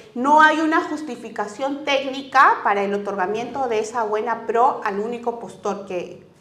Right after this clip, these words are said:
que la obtuvo, que la ganó, que tuvo direccionadas las bases. No hay una justificación técnica, porque si lo hubiera, saldría el ministro Chávez Cresta a responderme, saldría la jefa del, del organismo supervisor de contrataciones del Estado a responderme, pero están mudos.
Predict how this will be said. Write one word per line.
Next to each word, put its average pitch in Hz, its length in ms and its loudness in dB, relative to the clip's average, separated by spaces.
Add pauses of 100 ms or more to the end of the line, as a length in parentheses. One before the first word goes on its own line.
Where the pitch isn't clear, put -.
(220)
que 185 100 -4
la 170 120 2
obtuvo, 185 440 -2
que 202 80 -6
la 190 120 0
ganó, 196 340 0 (260)
que 208 100 -2
tuvo 240 260 0
direccionadas 202 680 -4
las 190 140 -8
bases. - 500 -8 (280)
No 240 160 -6
hay 262 120 -6
una 277 200 -6
justificación 214 640 -12
técnica, 240 400 -6
porque - 240 -16
si 190 160 -8
lo 185 100 -6
hubiera, 196 380 2 (260)
saldría 240 460 2
el 254 80 -6
ministro 233 380 -4
Chávez 208 360 -6
Cresta 202 340 -4
a - 40 -6
responderme, 247 800 -2 (240)
saldría 285 560 4
la 254 100 4
jefa 285 400 -2
del, 220 440 -2
del 208 160 0
organismo 214 420 -4
supervisor 220 500 -8
de 240 80 -6
contrataciones 202 640 -6
del 202 140 -6
Estado 214 260 -6
a 208 40 -4
responderme, 220 500 -8
pero 208 160 -10
están 226 200 -8 (580)
mudos. 233 720 2